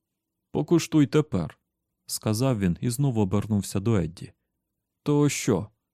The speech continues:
Я витяг вас з халепи по той бік води.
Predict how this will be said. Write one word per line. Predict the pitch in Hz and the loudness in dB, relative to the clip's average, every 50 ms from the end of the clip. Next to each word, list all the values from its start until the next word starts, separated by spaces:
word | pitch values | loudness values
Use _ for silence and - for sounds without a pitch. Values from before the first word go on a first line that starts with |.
| _ _ _ _ _ _ _ - | _ _ _ _ _ _ _ -2
Я | 131 147 160 156 151 143 | 2 4 4 4 4 4
витяг | 139 165 165 160 147 127 120 131 | 4 4 2 4 2 0 0 2
вас | 135 131 - | 0 0 0
з | - - | 0 -2
халепи | - 135 143 156 156 143 - 135 - | 0 2 2 4 2 2 2 0 -2
по | - 147 | 0 -2
той | 143 - 160 147 | 0 2 2 2
бік | 135 123 143 139 - - | 4 4 2 0 0 2
води. | 139 151 127 92 87 - - | 0 0 0 0 -2 -6 -6